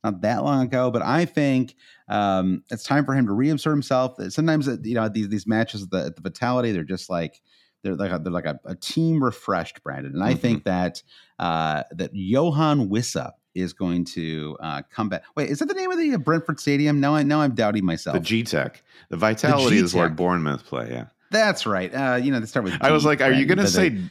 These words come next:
Speaker 2: are you
Speaker 1: Yeah.
Speaker 2: gonna say Erling Haaland?" <laughs> No, but they're,
Speaker 1: Yeah,
Speaker 2: they're, they're
Speaker 1: I,
Speaker 2: playing
Speaker 1: yeah,
Speaker 2: at
Speaker 1: they,
Speaker 2: the
Speaker 1: yeah,
Speaker 2: Etihad.
Speaker 1: they're, they're playing at home. Yeah, exactly.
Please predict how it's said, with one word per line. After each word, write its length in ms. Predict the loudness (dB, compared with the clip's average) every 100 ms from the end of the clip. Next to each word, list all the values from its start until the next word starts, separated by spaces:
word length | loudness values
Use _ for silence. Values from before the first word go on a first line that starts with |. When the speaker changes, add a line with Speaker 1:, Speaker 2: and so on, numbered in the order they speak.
| 2
Speaker 2:
are 80 | 4
you 60 |
Speaker 1:
Yeah. 100 | 6
Speaker 2:
gonna 120 | 4 2
say 180 | 2 4
Erling 340 | 4 4 2
Haaland?" 640 | 0 2 4 2 0 -6 -8 _ -12
<laughs> 260 | -10 -12 _
No, 200 | -6 -4
but 180 | -4 -2
they're, 220 | -2 -2 0
Speaker 1:
Yeah, 240 | 2 2 2
Speaker 2:
they're, 140 | -2 -2
they're 100 | -2
Speaker 1:
I, 100 | -2
Speaker 2:
playing 260 | -4 2
Speaker 1:
yeah, 140 | 4 4
Speaker 2:
at 60 |
Speaker 1:
they, 80 | 2
Speaker 2:
the 120 | 2
Speaker 1:
yeah, 140 | 4 4
Speaker 2:
Etihad. 160 | 4 2
Speaker 1:
they're, 140 | 2
they're 140 | 2 2
playing 200 | 0 2
at 80 |
home. 380 | 2 2 2 2
Yeah, 120 | 2 2
exactly. 360 | 0 0 0